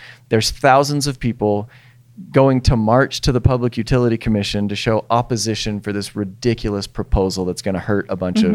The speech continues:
Speaker 1: of California homeowners, right? And you're speaking, and it, there's, there's cameras there, and there's news, and you're, most of the people in attendance work for you. And so it's like a high pressure situation.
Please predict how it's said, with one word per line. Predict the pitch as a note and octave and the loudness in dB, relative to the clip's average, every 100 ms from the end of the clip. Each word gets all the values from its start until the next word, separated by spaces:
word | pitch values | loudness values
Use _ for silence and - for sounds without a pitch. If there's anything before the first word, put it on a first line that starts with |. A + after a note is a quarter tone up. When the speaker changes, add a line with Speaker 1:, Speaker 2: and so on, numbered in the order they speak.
| G3 | 0
Speaker 1:
of | F#3+ - - - - - | -6 -14 -20 -20 -12 -2
California | G#2+ F#2+ - E2+ D#2 | 2 2 0 -4 -4
homeowners, | D#2 A#1+ G1+ G#1+ F2 | -6 -8 -10 -8 -6
right? | D#2+ - _ - - - _ - | -6 -6 _ -20 -20 -20 _ 0
And | D3+ C3+ | 2 4
you're | B2 D#3+ | 4 4
speaking, | D#3 - G#3+ A3 - - - - - | 4 0 -2 -6 -6 -8 -14 -20 0
and | B2+ B2 | 2 4
it, | A2 | 4
there's, | A#2+ A2 G#2 | 4 2 0
there's | G2 G#2 | -4 -2
cameras | - E3+ F3 D#3 | 2 2 4 2
there, | C#3 C3+ C3+ B2+ - | 4 4 6 2 0
and | A2 G#2+ | -2 -2
there's | G2 F#2+ | -4 -4
news, | A#2 D3+ D#3+ D3 C3+ B2+ | -2 0 2 4 2 0
and | A#2 A2+ | -2 0
you're, | G#2+ A#2+ A#2+ A2 - - _ | 0 2 2 0 -4 -20 _
most | G#2+ A2+ C3 E3 D#3 | 2 4 6 4 4
of | D#3 C#3+ | 0 0
the | |
people | C3+ C#3 C#3 | 0 0 2
in | C3+ | 0
attendance | B2+ B2+ A#2 A#2 A#2 F2+ | 0 0 0 0 -2 -2
work | A2+ B2+ | -4 -2
for | C3+ | 0
you. | B2 G2+ G2+ G2+ - - - - _ _ - | 2 4 2 0 -6 -20 -20 -20 _ _ -2
And | A3+ | 4
so | A#4+ | 4
it's | F#4 | 4
like | E3 | 2
a | |
high | C3+ D#3+ | 4 2
pressure | C#3 C3+ C3 B2 | 4 2 2 -2
situation. | - B2 G2 F2 G2 E3 F3+ | -4 -4 -2 -2 -2 -2 -4